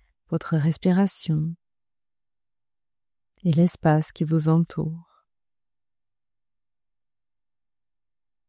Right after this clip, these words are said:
Sentez simplement l'air entrer et sortir de vos poumons sans rien forcer.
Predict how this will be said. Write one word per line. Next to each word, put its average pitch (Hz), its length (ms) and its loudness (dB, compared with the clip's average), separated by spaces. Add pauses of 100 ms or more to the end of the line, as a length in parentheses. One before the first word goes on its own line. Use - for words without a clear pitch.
(840)
Sentez 190 380 2
simplement 185 540 4
l'air 180 500 4
entrer 185 680 0
et 160 60 2
sortir 170 640 -2
de 165 80 2
vos 160 200 -2
poumons 165 500 0 (480)
sans - 340 -2
rien 214 260 2
forcer. - 580 -10